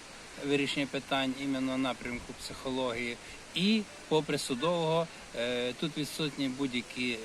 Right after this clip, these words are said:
е, сил-, посилання на закони, порядки і так далі,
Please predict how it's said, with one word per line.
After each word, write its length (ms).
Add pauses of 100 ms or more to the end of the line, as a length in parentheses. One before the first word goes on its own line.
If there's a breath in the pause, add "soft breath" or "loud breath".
е, 220 (640)
сил-, 380 (200)
посилання 520
на 140
закони, 680 (160)
порядки 480
і 100
так 120
далі, 240